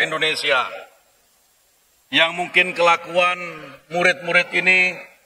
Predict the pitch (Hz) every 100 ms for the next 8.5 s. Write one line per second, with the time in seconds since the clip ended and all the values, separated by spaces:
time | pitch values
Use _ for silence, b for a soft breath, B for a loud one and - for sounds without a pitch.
0 | _ _ 160 165 147 175 170 160 160 165
1 | 165 165 170 160 135 - 165 160 156 165
2 | 165 156 151 151 147 131 - - _ _
3 | _ _ _ _ _ - 151 165 160 160
4 | 165 143 147 - 165 160 123 98 - _
5 | _ _ 156 156 156 - 208 196 156 160
6 | 151 147 - 156 151 156 160 160 156 139
7 | 120 _ _ _ _ _ 170 160 160 151
8 | 151 139 127 110 98